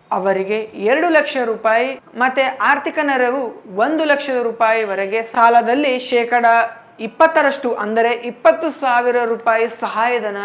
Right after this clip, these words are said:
ನೀಡುತ್ತಿದ್ದಾರೆ. ಅದೇ ರೀತಿ ಒಂದು ಲಕ್ಷದಿಂದ ಎರಡು ಲಕ್ಷದವರೆಗೆ ಶೇಕಡ ಹದಿನೈದರಷ್ಟು, ಅಂದರೆ ಮೂವತ್ತು ಸಾವಿರ ರೂಪಾಯಿ ಸಹಾಯಧನವನ್ನು ನೀಡುತ್ತಿದ್ದಾರೆ. ಸ್ನೇಹಿತರೆ, ಉಳಿದ ಮೊತ್ತಕ್ಕೆ ಶೇಕಡ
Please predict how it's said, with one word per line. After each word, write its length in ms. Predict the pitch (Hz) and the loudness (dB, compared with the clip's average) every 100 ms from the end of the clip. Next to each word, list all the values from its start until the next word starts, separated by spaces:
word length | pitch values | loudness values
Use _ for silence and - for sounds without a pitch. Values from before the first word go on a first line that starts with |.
| 202 | -8
ನೀಡುತ್ತಿದ್ದಾರೆ. 760 | 180 180 185 180 175 175 175 175 _ _ - | -8 -8 -10 -10 -10 -10 -12 -16 _ _ -8
ಅದೇ 240 | 190 294 | 0 2
ರೀತಿ 560 | 320 311 349 359 - - _ - | 0 0 -2 -4 -8 -20 _ -2
ಒಂದು 240 | 240 330 | 0 2
ಲಕ್ಷದಿಂದ 480 | 339 311 285 285 277 | 2 0 0 -4 0
ಎರಡು 280 | 269 247 262 | 2 4 2
ಲಕ್ಷದವರೆಗೆ 640 | 262 - 226 214 208 247 | 0 -2 -2 0 2 0
ಶೇಕಡ 380 | 247 220 214 220 | 2 -2 0 0
ಹದಿನೈದರಷ್ಟು, 720 | 208 185 226 262 247 233 214 | 0 -2 -4 -2 -2 -2 -4
ಅಂದರೆ 280 | 196 220 247 | -2 0 0
ಮೂವತ್ತು 580 | 196 185 233 311 - 294 | -2 -6 -2 -2 -2 -4
ಸಾವಿರ 420 | 294 247 226 233 226 | -2 0 0 -2 -4
ರೂಪಾಯಿ 360 | 220 220 226 220 | -4 -4 -6 -6
ಸಹಾಯಧನವನ್ನು 1040 | 220 185 190 196 190 185 185 214 190 - - - 196 | -8 -8 -6 -6 -6 -10 -12 -12 -12 -16 -20 -20 -16
ನೀಡುತ್ತಿದ್ದಾರೆ. 680 | 180 170 175 170 170 170 - - _ - | -12 -12 -12 -10 -10 -10 -14 -20 _ -4
ಸ್ನೇಹಿತರೆ, 680 | 370 370 247 240 240 240 - 233 | 0 0 0 -2 -4 -8 -12 -4
ಉಳಿದ 200 | 294 320 | -2 -2
ಮೊತ್ತಕ್ಕೆ 840 | 294 277 247 240 240 220 214 220 - _ _ | -2 -2 -4 -2 -2 -2 -6 -14 -20 _ _
ಶೇಕಡ 400 | - 214 208 208 | -6 -6 -2 -2